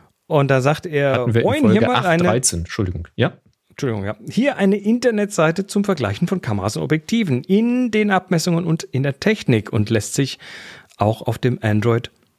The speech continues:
Speaker 1: Pad und Handy mit automatischer Übersetzung gut bedienen.“ Ah ja, und die heißt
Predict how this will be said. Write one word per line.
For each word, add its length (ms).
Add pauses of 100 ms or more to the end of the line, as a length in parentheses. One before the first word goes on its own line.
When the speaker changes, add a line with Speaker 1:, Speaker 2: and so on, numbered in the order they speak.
(500)
Speaker 1:
Pad 440
und 280
Handy 280
mit 260
automatischer 680
Übersetzung 500
gut 220
bedienen.“ 600 (380)
Ah 560
ja, 320
und 240
die 160
heißt 560